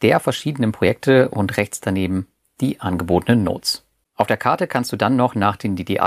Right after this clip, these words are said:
Is und den Mortgage Loans, also den Hypothekenkrediten, filtern, je nachdem, in was du investieren möchtest. Innerhalb der Note-Ansicht siehst du dann die Bestandteile der ausgewählten Note.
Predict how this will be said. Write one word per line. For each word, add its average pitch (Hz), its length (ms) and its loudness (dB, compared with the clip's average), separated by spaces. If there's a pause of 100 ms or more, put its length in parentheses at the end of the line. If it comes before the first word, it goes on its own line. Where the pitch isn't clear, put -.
Is 143 160 -4
und 107 280 -6
den 95 160 -4
Mortgage 117 420 0
Loans, 131 300 2
also 95 100 -2
den 90 160 -4
Hypothekenkrediten, 107 720 -2
filtern, 117 380 2 (400)
je 107 100 -4
nachdem, 95 480 0
in 117 320 -4
was - 240 -4
du 90 220 -6
investieren 92 640 -2
möchtest. - 440 -8 (380)
Innerhalb 135 400 2
der 107 100 2
Note-Ansicht 104 640 0
siehst - 200 -4
du 98 60 -6
dann 117 340 2
die 104 140 -8
Bestandteile 104 720 -2
der 107 200 0
ausgewählten 98 680 0
Note. - 300 -4